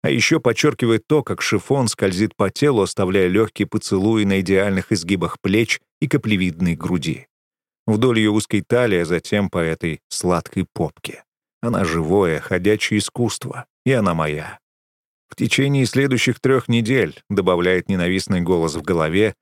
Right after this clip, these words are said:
и эта пустующая дыра в груди приносит почти физическую боль. Я направляюсь прямо к Зене, даже не утруждая себя встретиться глазами с людьми, которые здороваются, когда я прохожу мимо, а затем заключаю её в свои объятия.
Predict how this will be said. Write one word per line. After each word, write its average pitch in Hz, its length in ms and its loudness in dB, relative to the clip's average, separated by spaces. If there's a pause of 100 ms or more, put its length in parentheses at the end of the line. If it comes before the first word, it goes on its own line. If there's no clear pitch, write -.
(300)
и 147 60 -2
эта 123 160 0
пустующая 127 580 2
дыра 113 300 2
в 87 80 -4
груди 104 360 0
приносит 104 580 0
почти 101 380 -2
физическую 90 680 -2
боль. 76 280 -4 (840)
Я 151 80 2
направляюсь 127 480 2
прямо 123 300 0
к 95 100 -6
Зене, 120 340 0
даже 101 300 0
не 101 100 0
утруждая 98 540 0
себя 101 300 0
встретиться 110 580 -2
глазами 95 460 0
с - 100 -6
людьми, 92 380 0
которые 90 340 0
здороваются, 101 680 0
когда 85 260 0
я 85 60 0
прохожу 90 420 -2
мимо, 87 360 -2 (340)
а 127 80 2
затем 151 320 2
заключаю 123 560 0
её 104 140 2
в - 60 -8
свои 85 220 -2
объятия. 80 640 -6